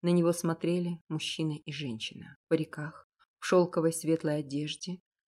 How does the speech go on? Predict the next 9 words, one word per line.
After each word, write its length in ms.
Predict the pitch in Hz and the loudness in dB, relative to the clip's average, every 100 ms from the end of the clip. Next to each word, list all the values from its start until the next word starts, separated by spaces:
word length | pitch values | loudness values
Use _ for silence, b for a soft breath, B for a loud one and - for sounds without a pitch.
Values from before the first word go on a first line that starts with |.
| _ | _
На 80 | 180 | 2
миниатюрах 680 | 196 196 202 196 233 226 185 | 6 6 4 0 4 4 4
были 300 | 180 214 208 | 4 4 4
изображены 720 | 185 185 185 180 180 196 214 B B | 2 0 0 0 2 2 2 B B
молодая 580 | - 180 185 175 185 170 | 4 8 8 8 6 4
дама 520 | 147 160 202 220 220 220 - - | 2 2 2 2 0 -4 -12 -6
и 240 | 208 - | -4 0
импозантный 920 | 185 180 170 170 170 175 170 - 165 156 | 0 0 0 0 0 0 -2 -4 -6 -4
мужчина. 880 | 151 147 - - - 123 - - | -6 -6 -6 -6 -8 -12 -14 -18